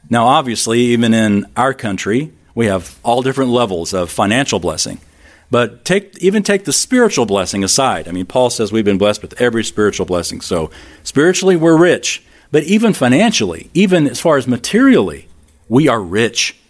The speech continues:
compared to many other places on the planet. We are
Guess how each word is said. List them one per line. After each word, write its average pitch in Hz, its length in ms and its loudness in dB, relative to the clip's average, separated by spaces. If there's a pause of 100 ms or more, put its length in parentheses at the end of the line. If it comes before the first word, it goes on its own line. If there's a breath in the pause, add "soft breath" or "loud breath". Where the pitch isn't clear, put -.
(640)
compared 120 500 0
to 95 400 -2 (280)
many 123 600 2
other 98 220 -2
places 98 540 -2
on 87 200 -4
the 87 60 -2
planet. 87 540 -4
We 98 240 0
are 82 320 -4